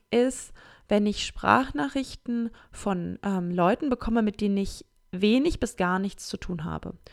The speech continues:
Also Beispiele, die mir schon passiert sind, ich habe auf Instagram irgendwie eine Sprachnachricht bekommen von irgendeinem Fremden, der mir irgendwelche Marketing-Sachen anbieten wollte und ich finde, dass,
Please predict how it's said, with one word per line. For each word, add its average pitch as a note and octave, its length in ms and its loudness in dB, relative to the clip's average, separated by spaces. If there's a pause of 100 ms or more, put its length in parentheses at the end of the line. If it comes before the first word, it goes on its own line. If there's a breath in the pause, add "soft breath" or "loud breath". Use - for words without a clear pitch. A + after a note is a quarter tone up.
(320 loud breath)
Also G3+ 240 2
Beispiele, C4+ 720 2
die A#3+ 120 0
mir A#3 80 -2
schon G#3+ 160 -4
passiert C#4 340 -4
sind, C4+ 180 -4
ich A3+ 120 -4
habe A3+ 100 -6
auf F#3+ 140 -10
Instagram B3 560 0
irgendwie G#3+ 240 -4
eine G3 320 -4 (800 soft breath)
Sprachnachricht C#4+ 580 0
bekommen D4+ 380 -4
von G#3+ 220 -8
irgendeinem D#4+ 440 0
Fremden, A#3 640 -4 (340 loud breath)
der A3 100 2
mir A3+ 120 2
irgendwelche A#3+ 320 0
Marketing-Sachen G3 800 0
anbieten G3+ 400 -2
wollte G#3+ 220 2
und A3+ 120 -2
ich - 120 -10
finde, B3+ 280 0
dass, A3+ 340 -2